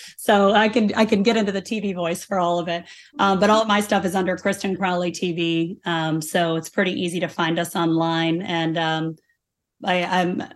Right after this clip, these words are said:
you know this, Shelley already knows this. I'm an open book. I'm very honest. Um, we are very blunt. So if you have questions, like,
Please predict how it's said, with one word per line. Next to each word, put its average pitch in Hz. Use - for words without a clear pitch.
you 190
know 175
this, 175
Shelley 180
already 180
knows 170
this. 175
I'm 180
an 180
open 185
book. 214
I'm 180
very 190
honest. 220
Um, 170
we 180
are 180
very 202
blunt. 196
So 180
if 175
you 196
have 180
questions, 214
like, 180